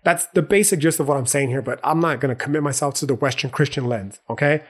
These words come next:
That's just a one example of many, right? Now, if this is true, if there are layers to this existence,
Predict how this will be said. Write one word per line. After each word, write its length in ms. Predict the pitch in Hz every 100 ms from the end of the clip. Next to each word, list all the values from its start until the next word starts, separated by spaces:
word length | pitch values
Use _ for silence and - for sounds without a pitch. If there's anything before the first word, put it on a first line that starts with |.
| - _ _
That's 140 | - 139
just 180 | 156 -
a 40 | 165
one 400 | 120 147 160 175
example 520 | 160 127 143 135 135
of 80 | 127
many, 280 | 123 113 92 _ -
right? 260 | 123 147 - _ _ _ -
Now, 240 | 160 131 - _ _ _ _ _ _ _ _
if 220 | 175 156
this 220 | 160 156 170
is 100 | -
true, 420 | - 247 - - -
if 120 | 156
there 220 | 165 -
are 180 | 151 170
layers 420 | 165 180 175 170
to 60 | 175
this 220 | 165 151
existence, 640 | 151 135 185 - - -